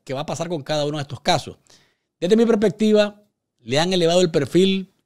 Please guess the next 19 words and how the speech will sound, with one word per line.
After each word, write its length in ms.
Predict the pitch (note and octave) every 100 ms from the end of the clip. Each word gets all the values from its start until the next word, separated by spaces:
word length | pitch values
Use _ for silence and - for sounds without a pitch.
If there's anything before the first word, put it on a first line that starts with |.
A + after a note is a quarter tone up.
| _
enormemente, 880 | F3 G3 A3+ A3+ A3 G#3 G3 C3 G2
lo 140 | C3+
han 80 | F#3+
victimizado 760 | G3 - F3+ D#3 - F#3+ A3 G3+
porque 260 | E3 C#3
tratan 480 | B2+ F3+ F#3+ - G3+
de, 320 | F3 D#3 D3 B2+
de 100 | C#3
encontrarlo 480 | B2+ B2 E3+ F#3
por 160 | D#3 B2+
aquí, 380 | A2 G#3 A#3 G#3+ - - -
por 140 | A#2+
allá. 260 | C3 F3+ - _ _ _
Si 140 | - G3
ha 60 |
cometido 500 | A3 G3+ D3+ G#3 G3
delitos, 400 | E3 D#3+ G#3 C#4+
pues 140 | - A#2+
lógicamente 720 | C#3 C#3+ A2+ B2 B2+ C#3